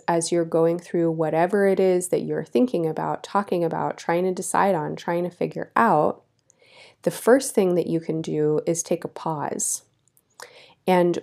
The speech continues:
work to regulate your bodily experience. And so this could mean that you take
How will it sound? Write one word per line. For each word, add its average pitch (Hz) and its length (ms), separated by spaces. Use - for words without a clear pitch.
work 185 540
to 175 640
regulate 175 840
your 160 360
bodily 156 540
experience. - 840
And 185 160
so 180 160
this 180 240
could 190 180
mean 175 380
that 160 300
you 156 340
take 156 280